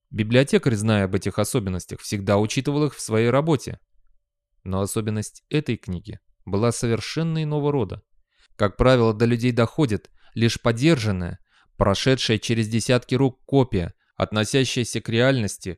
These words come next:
в той же мере, в какой картина, изображающая взрыв, относится, м, скажем, к самому взрыву. То была книга, пропитавшаяся насквозь чёрным,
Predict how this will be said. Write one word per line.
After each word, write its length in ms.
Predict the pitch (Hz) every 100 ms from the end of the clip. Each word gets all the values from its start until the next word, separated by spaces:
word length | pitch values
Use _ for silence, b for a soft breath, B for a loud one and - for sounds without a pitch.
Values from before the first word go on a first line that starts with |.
| _
в 100 | -
той 220 | - 185 180
же 140 | 170
мере, 380 | 170 107 90 87 b b
в 80 | -
какой 280 | 120 147 135
картина, 600 | 143 139 175 156 143 -
изображающая 840 | 120 123 127 131 139 127 - 127 110
взрыв, 320 | 120 123 -
относится, 640 | 110 170 156 147 139 131 b b b _
м, 500 | 123 131 131 131 123 _ _ _
скажем, 420 | - 131 117 123
к 60 | -
самому 320 | 131 160 220
взрыву. 520 | 113 101 98 87 82 - _ _ _ _ _ _ _
То 100 | 101
была 240 | 104 101
книга, 480 | - 131 139 98 80 _ _ _ _ _
пропитавшаяся 800 | 107 - 107 110 101 - 101 104
насквозь 520 | 104 - 113 104 - _ _ _
чёрным, 540 | - 165 143 98 82